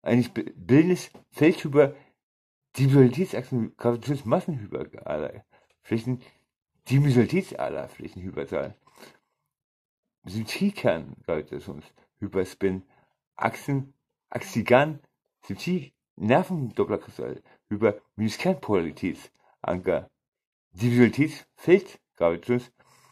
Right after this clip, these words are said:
Massenradius, Polymeter, Kern, Proportionalitäts-, Hypersymmetrie, Klonachsenbildungs-, welchen Dimensionswinkelachsen, Gravitationsmassen aller Kern im sich bildenden dreieckigen Spiegel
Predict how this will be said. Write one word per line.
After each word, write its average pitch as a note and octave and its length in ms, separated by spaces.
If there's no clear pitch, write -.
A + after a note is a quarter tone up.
Massenradius, G#2 640
Polymeter, C#3+ 640
Kern, D#3+ 380
Proportionalitäts-, C3+ 840
Hypersymmetrie, B2+ 720
Klonachsenbildungs-, G#2+ 1400
welchen A#2 200
Dimensionswinkelachsen, F2+ 840
Gravitationsmassen F2 1120
aller E2+ 220
Kern E2+ 500
im A#2+ 400
sich G#2 260
bildenden A#2+ 340
dreieckigen C3 480
Spiegel D#3+ 600